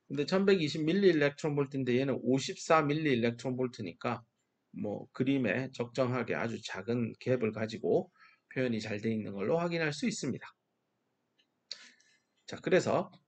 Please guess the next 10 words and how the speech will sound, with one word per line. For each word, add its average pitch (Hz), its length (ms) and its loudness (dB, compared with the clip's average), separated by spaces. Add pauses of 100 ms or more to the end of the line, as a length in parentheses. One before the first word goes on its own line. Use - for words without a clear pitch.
어떤 214 580 12 (180)
불순물이 185 880 4 (540)
실리콘 240 800 2
결정 202 420 6
재료 170 320 8
안에서 139 680 4
이온화되는 175 800 8
데 160 160 4
필요한 196 440 2
에너지를 127 680 2